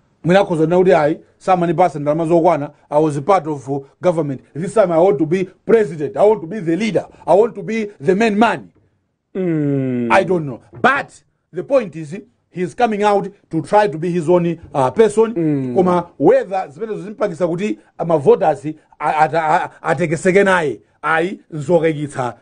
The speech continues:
Speaker 1: ndithu. Komano,
Speaker 2: Inzoka ichi.
Speaker 1: aku-, aku-, aku-, akutuluka,
Speaker 2: Eh, akutuluka.
Speaker 1: akufuna kuti alankhule
Speaker 2: Mm.
Speaker 1: mochita. Koma nkhani
Speaker 2: Ine
Speaker 1: nkuma-
Speaker 2: ndimane-, ndimanena kuti Atupere has always wanted to say zinthu.
Speaker 1: Yes.
Speaker 2: Koma ndiku-,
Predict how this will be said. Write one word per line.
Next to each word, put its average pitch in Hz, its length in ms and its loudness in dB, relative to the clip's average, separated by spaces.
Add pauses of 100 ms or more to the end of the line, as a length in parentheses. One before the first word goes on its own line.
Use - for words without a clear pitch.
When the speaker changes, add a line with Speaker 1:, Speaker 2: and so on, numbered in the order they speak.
(100)
Speaker 1:
ndithu. - 400 -12 (280)
Komano, 214 400 2
Speaker 2:
Inzoka 156 320 0
ichi. 131 80 -2
Speaker 1:
aku-, 156 260 0
aku-, 160 280 2
aku-, 165 240 0
akutuluka, 233 680 2
Speaker 2:
Eh, 196 80 2
akutuluka. 185 460 -4
Speaker 1:
akufuna 226 160 -2
kuti 214 280 -4 (240)
alankhule 170 680 2
Speaker 2:
Mm. 156 220 -2
Speaker 1:
mochita. 147 340 -2
Koma 160 180 -2
nkhani 226 220 2
Speaker 2:
Ine 190 180 2
Speaker 1:
nkuma- 262 120 4
Speaker 2:
ndimane-, 285 360 2 (100)
ndimanena 277 380 0
kuti 208 200 -2
Atupere 247 440 2
has 196 240 -2
always 214 260 2
wanted 180 340 -4
to 127 100 -14
say 151 340 -2
zinthu. 123 400 -8 (160)
Speaker 1:
Yes. 151 500 -4 (460)
Speaker 2:
Koma 226 200 4
ndiku-, 202 340 -4